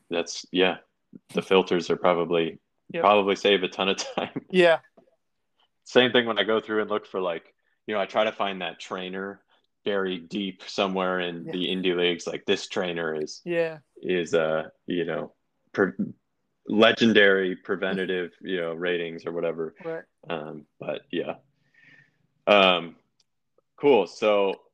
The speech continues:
Speaker 1: now we're gonna go into the, uh, very unfair part of this podcast where we ask you to predict, uh,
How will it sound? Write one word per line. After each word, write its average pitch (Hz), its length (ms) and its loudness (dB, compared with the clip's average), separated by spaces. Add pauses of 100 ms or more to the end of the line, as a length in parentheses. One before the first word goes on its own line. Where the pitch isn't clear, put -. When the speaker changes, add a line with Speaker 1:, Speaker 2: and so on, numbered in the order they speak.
(220)
Speaker 1:
now 107 560 -6 (140)
we're 98 260 -6
gonna 95 140 -8
go 92 140 -6
into 92 240 -12
the, 82 360 -10 (320)
uh, 78 500 -2 (300)
very 92 600 -2 (280)
unfair 82 640 -4
part 82 280 -6
of 78 100 -10
this 80 220 -6
podcast 82 560 -10
where 82 380 -2
we 87 160 0
ask 85 260 -4
you 87 100 -4
to - 160 -14
predict, 92 520 -4 (640)
uh, 80 320 0